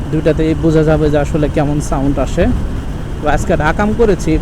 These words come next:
ভাইজরে একটু ময়লা ছিল, ভাইজর মুছতে গিয়ে এমন একটা কাপড় দিয়ে ভাইজরটা মুছছি, এখন দেখা যাচ্ছে যে আমার ভাইজরের এই বারোটা বেজে গেছে, ভাইজরে স্কেচ পড়ে গিয়েছে।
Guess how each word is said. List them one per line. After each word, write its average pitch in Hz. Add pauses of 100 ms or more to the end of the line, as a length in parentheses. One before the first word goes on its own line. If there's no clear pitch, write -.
ভাইজরে 165
একটু 170
ময়লা 190
ছিল, 175
ভাইজর 147
মুছতে 175
গিয়ে 170
এমন 175
একটা 165
কাপড় 160
দিয়ে 180
ভাইজরটা 151
মুছছি, 185 (640)
এখন 160
দেখা 156
যাচ্ছে 156
যে 151
আমার 147
ভাইজরের 143
এই 143
বারোটা 139
বেজে 139
গেছে, 127 (500)
ভাইজরে 135
স্কেচ - (140)
পড়ে 139
গিয়েছে। 117